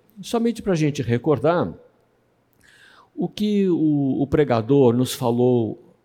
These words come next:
antes, né? Ele, primeiramente, investigou se na sabedoria, no conhecimento, se no trabalho,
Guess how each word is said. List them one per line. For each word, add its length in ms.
antes, 580
né? 240
Ele, 540
primeiramente, 640
investigou 920
se 680
na 200
sabedoria, 1000
no 160
conhecimento, 1200
se 180
no 140
trabalho, 880